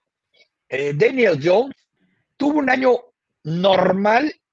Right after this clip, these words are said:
o bueno comparado con lo que solía hacer, y Lamar dirá, "Oye, espérame,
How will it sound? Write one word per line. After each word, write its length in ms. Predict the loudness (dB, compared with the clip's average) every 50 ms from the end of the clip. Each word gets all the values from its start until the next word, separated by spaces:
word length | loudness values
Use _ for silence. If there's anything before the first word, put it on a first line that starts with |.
| _ _ -2
o 140 | 0 2
bueno 320 | 2 2 2 2 0 0 -2
comparado 540 | -2 -4 -2 0 0 0 2 2 0 0 -2
con 180 | -4 -4 -4
lo 80 | -4 -4
que 140 | -4 -6 -6
solía 320 | -6 -6 -4 -2 -2 -2
hacer, 400 | -2 0 0 0 0 -2 -4 _ _ _ _ _ _
y 80 | -10 -8
Lamar 320 | -6 -4 -4 -4 -2 -2
dirá, 260 | -2 0 0 0 0
"Oye, 160 | 0 -2 -4 -4
espérame, 460 | -2 -2 0 0 0 -2 -4 -8